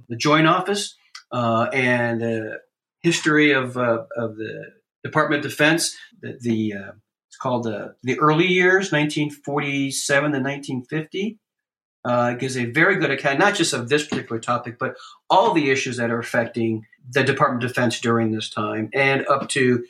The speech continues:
the Korean War. Um, and so I've, I've been looking at a lot of those lately because, uh, my next work, again, addresses this fall period. I just got done reading,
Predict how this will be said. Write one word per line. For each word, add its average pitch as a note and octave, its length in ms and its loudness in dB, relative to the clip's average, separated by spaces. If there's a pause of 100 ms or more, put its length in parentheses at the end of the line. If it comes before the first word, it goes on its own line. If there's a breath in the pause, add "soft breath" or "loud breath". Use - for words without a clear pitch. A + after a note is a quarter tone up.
(200 loud breath)
the C3 80 -2
Korean B2 500 2
War. B2+ 460 0 (400 loud breath)
Um, A2+ 280 -6
and D3 140 -4
so D#3 240 6
I've, - 200 0
I've C#3+ 60 2
been D3 120 4
looking E3 240 4
at C#3 60 2
a C#3+ 40 4
lot D#3 140 4
of B2 100 -2
those D3+ 240 2
lately B2+ 240 -4
because, C3+ 260 -2
uh, B2+ 120 0 (240)
my C3+ 140 2
next C#3+ 340 -2
work, C3 280 0
again, B2+ 260 -4
addresses B2+ 540 -4
this B2 200 -8
fall B2 420 -4
period. C3+ 400 0 (340 loud breath)
I D3 60 2
just E3+ 240 2
got D3+ 180 4
done D3 280 4
reading, C#3 360 0